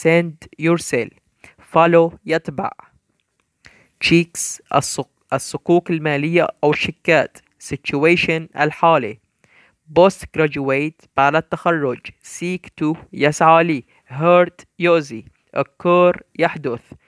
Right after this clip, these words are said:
Similar مشابه. Plant يزرع. Confirm يؤكد. Safety الأمان. Accountant المحاسب. Elder الأكبر. Applied مطبق. Attain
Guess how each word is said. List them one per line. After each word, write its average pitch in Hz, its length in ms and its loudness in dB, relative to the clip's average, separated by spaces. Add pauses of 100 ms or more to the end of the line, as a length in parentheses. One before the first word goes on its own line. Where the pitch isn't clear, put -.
(160)
Similar 170 640 -4 (160)
مشابه. 156 680 -2 (320)
Plant 165 520 -2 (100)
يزرع. 143 500 -2 (420)
Confirm 165 600 0 (220)
يؤكد. 143 540 -2 (360)
Safety 165 760 -2 (120)
الأمان. 147 540 -2 (360)
Accountant 170 880 -2 (100)
المحاسب. 151 720 0 (320)
Elder 156 520 2 (200)
الأكبر. 139 640 -4 (760)
Applied 170 680 2 (100)
مطبق. 160 580 -4 (340)
Attain 175 580 -6